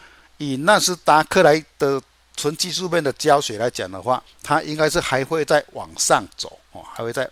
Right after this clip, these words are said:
往上走，但是来到第一个压力区的时候，应该是有一个比较大的回档的机会哈。好，那么我们的台股的周 K 完全是非常强势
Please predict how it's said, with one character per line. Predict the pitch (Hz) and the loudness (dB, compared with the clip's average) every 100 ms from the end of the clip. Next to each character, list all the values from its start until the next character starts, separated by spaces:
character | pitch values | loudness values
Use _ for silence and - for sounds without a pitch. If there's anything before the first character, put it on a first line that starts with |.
| _ | _
往 | 90 78 | -18 -10
上 | 139 120 | -8 -8
走， | 110 85 | -10 -10
但 | 156 | -8
是 | 156 156 | -6 0
来 | 143 139 | 2 2
到 | 160 | 0
第 | - 160 | -2 -6
一 | |
个 | 135 | -6
压 | 135 127 | -4 -4
力 | 135 | -6
区 | - 120 | -10 -12
的 | 110 | -10
时 | - | -10
候， | 98 120 - - - | -8 -8 -10 -20 -18
应 | 127 | -14
该 | 120 123 | -4 -4
是 | - 135 - - - _ _ _ - | -4 -8 -12 -20 -20 _ _ _ -14
有 | 110 | -10
一 | 131 | -6
个 | 120 | -6
比 | - | -8
较 | 95 131 | -4 -4
大 | - 127 | 0 0
的 | 98 | -2
回 | - 95 | -10 -14
档 | 120 85 76 | -12 -12 -12
的 | |
机 | 85 - 98 | -12 -12 -12
会 | 101 101 _ | -16 -16 _
哈。 | - _ _ _ _ _ _ _ | -20 _ _ _ _ _ _ _
好， | 127 160 - | 0 2 2
那 | 240 | -2
么 | 240 208 | 2 2
我 | 156 147 | 4 4
们 | 165 156 | 2 6
的 | 160 151 - - | 6 6 0 0
台 | 151 196 | 4 4
股 | - 127 | 2 -6
的 | 123 131 - | -4 -4 -4
周 | - 165 165 | 2 2 2
K | - 170 170 - _ _ _ _ _ _ | 0 -2 -2 -10 _ _ _ _ _ _
完 | 139 143 190 | 4 4 4
全 | - 113 113 | -6 -8 -4
是 | 123 175 143 | -2 -2 -2
非 | - 185 175 | -4 -2 -2
常 | - 110 | -2 -4
强 | 107 127 117 | -2 -4 -2
势 | - 147 | -2 -2